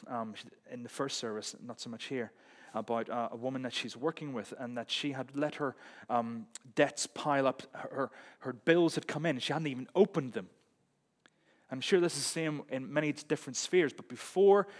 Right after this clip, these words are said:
this person could address their situation, the reality of opening those bills had to be faced. The prophetic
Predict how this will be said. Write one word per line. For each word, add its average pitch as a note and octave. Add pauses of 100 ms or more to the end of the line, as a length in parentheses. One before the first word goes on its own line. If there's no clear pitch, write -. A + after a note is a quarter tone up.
(140)
this -
person D#3
could C#3+
address C3
their D3+
situation, C#3 (240)
the C#3
reality C#3+
of B2+
opening D3+
those C3
bills A2
had A2+
to -
be G#2+
faced. - (2250)
The D#3
prophetic -